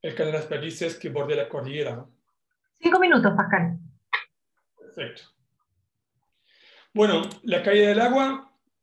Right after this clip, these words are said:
Speaker 1: eh, el P H entonces es aceptable, es decir, neutro. El P H es bien importante como para, porque afecta a los microorganismos presentes en el agua y justamente en el suelo. Y contribuye justamente a mejorar la vida en el suelo.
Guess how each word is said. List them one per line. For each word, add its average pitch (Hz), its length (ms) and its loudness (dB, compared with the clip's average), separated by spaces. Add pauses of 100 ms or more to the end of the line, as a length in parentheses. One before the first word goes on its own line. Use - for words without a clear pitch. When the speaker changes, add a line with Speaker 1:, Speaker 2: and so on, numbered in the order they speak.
Speaker 1:
eh, 180 760 0
el 170 180 -10
P 185 120 4
H 190 180 4
entonces 175 340 -2
es 165 80 2
aceptable, 165 760 -4
es 151 120 -10
decir, 120 260 -8
neutro. 160 560 -4 (360)
El 170 240 -12
P 170 100 -2
H 175 220 -2
es 135 40 -10
bien 170 140 -6
importante 170 680 -8
como 143 280 -8
para, 135 680 -4 (840)
porque - 180 -14
afecta 185 360 -4
a 180 60 2
los 151 100 -2
microorganismos 151 840 -4 (400)
presentes 147 340 -10
en 143 120 -4
el 147 80 -4
agua 143 320 -4
y 131 60 -10
justamente 147 480 -6
en 135 60 -8
el 131 80 -10
suelo. 147 440 -8 (520)
Y 143 140 -14
contribuye 165 560 -4 (100)
justamente 180 480 -4
a 151 40 -4
mejorar 151 340 -4
la 139 80 -4
vida 139 180 -6
en 135 80 -8
el 135 100 -12
suelo. 120 440 -10